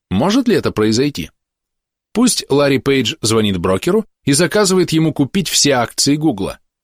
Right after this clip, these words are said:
Брокер ему на следующий день звонит и говорит: «Все акции я скупил, да вот ещё сто акций осталось у Павла Дурова, а он что-то не хочет продавать их по шестьсот тридцать долларов за акцию». Ларри ему звонит и говорит:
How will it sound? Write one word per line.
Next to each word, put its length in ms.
Брокер 400
ему 240
на 100
следующий 440
день 180
звонит 380
и 20
говорит: 460
«Все 200
акции 400
я 160
скупил, 480
да 140
вот 160
ещё 320
сто 180
акций 300
осталось 420
у 100
Павла 320
Дурова, 440
а 160
он 120
что-то 260
не 120
хочет 340
продавать 420
их 120
по 120
шестьсот 400
тридцать 380
долларов 360
за 160
акцию». 400
Ларри 280
ему 140
звонит 320
и 40
говорит: 400